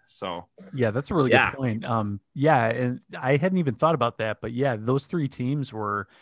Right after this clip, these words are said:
Speaker 2: before the T L C matches and all these other things they were doing, they were basically on the undercard more than anything, not even
Speaker 1: Mm-hmm.
Speaker 2: the mid card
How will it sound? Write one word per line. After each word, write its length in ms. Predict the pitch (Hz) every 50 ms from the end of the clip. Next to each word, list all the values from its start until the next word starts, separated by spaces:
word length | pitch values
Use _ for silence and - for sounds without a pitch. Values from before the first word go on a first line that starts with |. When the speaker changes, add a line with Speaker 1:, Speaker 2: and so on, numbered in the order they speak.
| _ _ _ _ _ _
Speaker 2:
before 380 | - 127 - 170 190 220 254 240
the 240 | 175 - 139 135 113
T 220 | - - 175 165
L 100 | 147 127
C 220 | - - 147 151
matches 680 | 147 135 123 120 120 120 - - 123 120 120 120 113 110
and 160 | 113 110 110
all 140 | 113 113 110
these 160 | 117 107 107
other 180 | 113 113 123
things 300 | 117 - - 110 107 101
they 100 | - 110
were 100 | 101 101
doing, 340 | 98 95 101 98 98 95 98 -
they 60 | 120
were 160 | 123 127 123 - _ _
basically 480 | - 135 175 - - 285 - 165 147 120
on 140 | 110 107 104
the 120 | 101 95
undercard 720 | 98 117 147 147 123 104 - - 107 95 95 92 92 92 90 - -
more 280 | - 117 113 113 113
than 180 | 104 104 101 98
anything, 400 | 101 113 127 123 - 110 104 101
not 160 | 107 120 143
even 200 | 165 175 175 135
Speaker 1:
Mm-hmm. 20 | 117 101 101
Speaker 2:
the 0 | 107 117
mid 120 | 131 139
card 320 | - - - 104 104 92